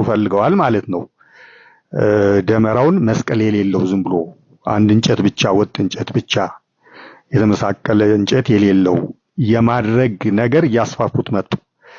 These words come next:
በአዲስ አበባ ብቻ ነበር የጀመሩት፣ አሁን ግን እያስፋፉት መጡ። ለምን እንደሆነ አልነገሩንምና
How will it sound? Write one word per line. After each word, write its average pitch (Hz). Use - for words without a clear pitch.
በአዲስ 117
አበባ 131
ብቻ 127
ነበር 107
የጀመሩት፣ 151
አሁን 107
ግን 160
እያስፋፉት 123
መጡ። 95
ለምን 180
እንደሆነ 190
አልነገሩንምና 127